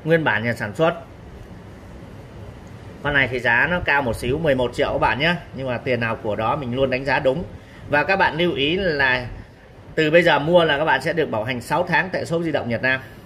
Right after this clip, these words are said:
Các bạn cứ yên tâm sử dụng nhé. Xài giữ được vỏ đẹp thì một đổi một luôn.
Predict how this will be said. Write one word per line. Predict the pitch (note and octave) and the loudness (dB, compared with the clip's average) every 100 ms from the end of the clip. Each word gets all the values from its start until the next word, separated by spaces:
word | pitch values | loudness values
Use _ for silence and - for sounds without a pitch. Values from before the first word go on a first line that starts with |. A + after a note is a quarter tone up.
| - - | -20 -8
Các | C3+ | -4
bạn | - - | -4 -4
cứ | |
yên | D3+ C#3 B2 | -2 -2 0
tâm | C3+ A#2+ | -2 -2
sử | A2+ G#2 | -4 -4
dụng | A#2+ - | -4 0
nhé. | D3 E3 - - - - - - - - - - - - - - | 0 0 -2 -16 -20 -20 -20 -20 -18 -20 -18 -20 -20 -18 -18 -18
Xài | - C3 C3+ | -2 0 2
giữ | B2+ E3+ | 0 2
được | G3 C3+ | 2 2
vỏ | A#2+ A2 | 0 2
đẹp | C3+ B2+ | 2 2
thì | C3 | -2
một | C3 C3+ | -4 -2
đổi | B2 A2+ | 0 2
một | C#3 C3+ | 4 4
luôn. | F3 F3+ | 6 4